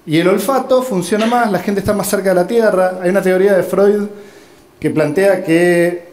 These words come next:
pasamos del olfato a la vista cuando nos paramos, ¿no? Cuando nos paramos empezamos a tener perspectiva y antes estamos más cerca del piso. Y lo que descubrieron es que hay gente que tiene toda la cosmología armada en función del olfato. Una persona es joven o vieja,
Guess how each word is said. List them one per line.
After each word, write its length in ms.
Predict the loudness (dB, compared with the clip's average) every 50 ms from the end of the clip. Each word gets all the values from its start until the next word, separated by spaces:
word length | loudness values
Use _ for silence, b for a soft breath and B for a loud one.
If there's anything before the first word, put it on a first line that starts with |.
| -10 -6
pasamos 440 | -6 -4 -2 -2 -2 -2 -2 0 0
del 120 | 0 0
olfato 340 | 0 -2 -2 -2 -2 -2 0
a 40 | 0
la 60 | 0
vista 200 | 0 0 -2 -2
cuando 200 | -2 -2 -4 -4
nos 100 | -6 -8
paramos, 440 | -4 -2 0 0 0 -2 -4 -6 -8
¿no? 80 | -8
Cuando 180 | -6 -6 -6 -8
nos 80 | -8 -6
paramos 260 | -4 -4 -4 -4 -6
empezamos 260 | -8 -8 -6 -6 -6
a 40 | -4
tener 140 | -6 -6 -6
perspectiva 560 | -8 -10 -10 -10 -10 -8 -6 -4 -4 -4 -2
y 80 | -2
antes 380 | -4 -4 -4 -4 -6 -8 -10 -14 -20 -20 -20 _ -14
estamos 260 | -10 -6 -4 -4 -4
más 140 | -4 -6 -6
cerca 240 | -8 -8 -4 -4 -4
del 120 | -4 -4
piso. 400 | -6 -8 -10 -10 -10 -10 -12 -12 -12 -18 -20 -20 B B B B B B B B B B B B B B B B B B B _ _ _ _ _ _ _ -20 _ _ _ -2
Y 200 | 0 2 2 2
lo 120 | 2 2
que 80 | 2 2
descubrieron 680 | 0 0 0 0 0 0 2 2 0 0 0 -2 -6 -2
es 240 | -2 -2 0 -2 -4
que 160 | -4 -2 0
hay 100 | 0 0
gente 340 | 0 0 0 0 0 0 0
que 100 | 0 -2
tiene 280 | -2 -2 -2 -2 -2 -4
toda 320 | -2 0 2 2 4 2
la 120 | 0 0
cosmología 680 | 0 -2 -2 -2 -2 -2 -2 -2 -4 -4 -2 0 2 2
armada 520 | 0 0 0 0 0 0 2 2 0 -2 -2
en 120 | -6 -8 -6
función 340 | -4 -4 -4 -2 -2 -2
del 120 | 0 0 0
olfato. 500 | 0 0 -2 -4 -4 -4 -4 -8 -10 -10 B B B B B B B B B B
Una 200 | -2 -2 0 0
persona 320 | 0 -2 -2 -2 -2 -2 -2
es 60 | -2
joven 360 | -2 -2 0 0 2 2 2
o 80 | 2 2
vieja, 540 | 2 2 2 0 0 -2 -2 -2 -2 -4